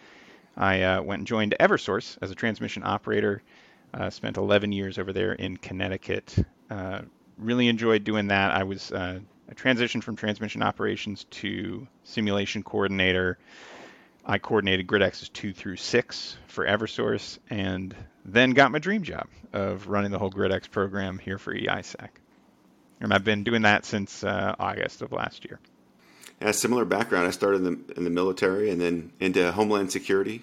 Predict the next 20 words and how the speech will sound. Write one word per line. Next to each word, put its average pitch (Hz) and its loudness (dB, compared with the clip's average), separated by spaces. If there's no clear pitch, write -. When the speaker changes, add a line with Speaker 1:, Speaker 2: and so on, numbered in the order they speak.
Speaker 2:
I - -14
think 95 -6
my 87 -4
first 117 4
day 107 6
as 90 2
a 87 2
D 101 2
H 95 0
S 87 0
Fed 110 2
after 92 -2
doing 90 2
the 87 0
military 95 0
support 82 -2
to 85 0
it 82 -4
was, 80 -4
uh, 78 -8